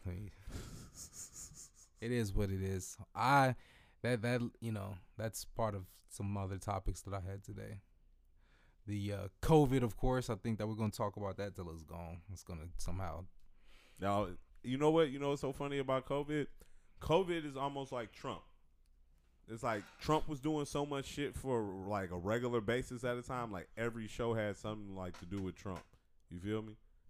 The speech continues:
Speaker 2: And now covid, it's like, uh, every week we gonna have some type of little covid section. 'Cause like you said, this shit,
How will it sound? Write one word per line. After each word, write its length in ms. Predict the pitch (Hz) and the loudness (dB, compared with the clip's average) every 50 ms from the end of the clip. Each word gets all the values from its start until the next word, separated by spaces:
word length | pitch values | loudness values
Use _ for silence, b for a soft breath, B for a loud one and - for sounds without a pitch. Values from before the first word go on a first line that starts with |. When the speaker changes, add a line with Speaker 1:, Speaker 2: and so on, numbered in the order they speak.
| - - | -16 -14
Speaker 2:
And 120 | - 87 98 | -10 -8 -6
now 140 | 98 98 | -6 -6
covid, 500 | 92 - - 107 110 107 98 95 90 87 82 | -4 -2 0 0 0 0 0 -2 -4 -4 -6
it's 140 | 82 78 - | -10 -12 -12
like, 200 | 82 82 82 78 67 50 50 50 | -12 -12 -12 -12 -16 -18 -20 -20
uh, 40 | 50 - - - - - 113 | -20 -16 -16 -14 -12 -10 -8
every 260 | 117 110 113 110 107 | -8 -8 -6 -8 -8
week 200 | 101 104 107 98 92 | -6 -6 -8 -8 -8
we 100 | 95 98 | -10 -12
gonna 220 | 90 95 92 92 92 | -10 -10 -10 -10 -10
have 160 | 90 90 82 | -10 -10 -12
some 160 | - - 90 78 82 | -14 -16 -16 -10 -8
type 180 | 90 85 80 - | -8 -8 -8 -10
of 80 | 87 80 | -12 -12
little 200 | 85 82 78 76 | -12 -12 -12 -12
covid 400 | - 90 90 85 78 80 78 76 | -12 -12 -12 -10 -12 -12 -16 -16
section. 420 | - - - 65 71 - - - - - - - - - - - - - | -18 -20 -20 -20 -20 -20 -20 -20 -20 -20 -20 -20 -20 -20 -20 -20 -20 -20
'Cause 440 | - - - - - - - - 80 | -20 -20 -20 -20 -20 -20 -20 -16 -12
like 200 | 80 85 85 82 82 | -8 -8 -6 -4 -4
you 60 | 82 | -6
said, 180 | - 80 80 78 | -6 -6 -8 -10
this 140 | 80 80 - - - | -10 -12 -12 -12 -12
shit, 180 | 82 78 76 | -12 -12 -12